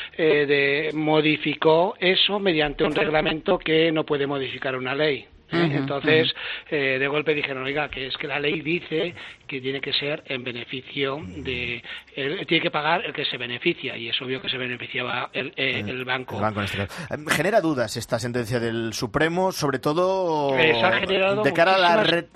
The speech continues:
Speaker 3: retroactividad. Yo vamos a poner un ejemplo y me voy a poner yo de ejemplo.
Speaker 1: Sí,
Speaker 3: Yo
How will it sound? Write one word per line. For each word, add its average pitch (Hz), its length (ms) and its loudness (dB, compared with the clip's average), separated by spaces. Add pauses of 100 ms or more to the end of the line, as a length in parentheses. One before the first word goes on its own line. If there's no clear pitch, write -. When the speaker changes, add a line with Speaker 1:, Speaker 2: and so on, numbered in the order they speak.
Speaker 3:
retroactividad. 131 840 2 (180)
Yo 156 100 2
vamos 190 100 2
a 175 40 2
poner 165 160 -2
un 147 100 -4
ejemplo 180 400 0
y 180 80 0
me 147 80 0
voy 147 80 0
a 170 80 2
poner 165 180 0
yo 147 120 0
de 131 60 0
ejemplo. 107 520 -2
Speaker 1:
Sí, 135 220 0
Speaker 3:
Yo 165 80 0